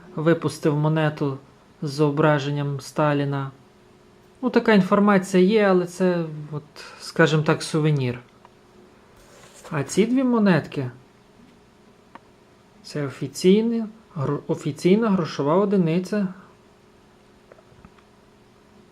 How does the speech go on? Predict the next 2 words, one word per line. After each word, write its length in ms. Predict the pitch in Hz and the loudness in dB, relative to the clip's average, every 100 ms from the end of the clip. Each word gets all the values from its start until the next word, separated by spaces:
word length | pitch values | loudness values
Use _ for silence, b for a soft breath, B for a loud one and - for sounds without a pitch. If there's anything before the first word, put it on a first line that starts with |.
| _ _ _ _ _ _ _ _ _ _ _ _ _ _ _ _ - - _ - 175 151 | _ _ _ _ _ _ _ _ _ _ _ _ _ _ _ _ -20 -20 _ -12 -10 -8
Ось 120 | 139 | -12
хороші. 640 | - 175 147 147 143 190 | -14 -8 -6 -6 -6 -4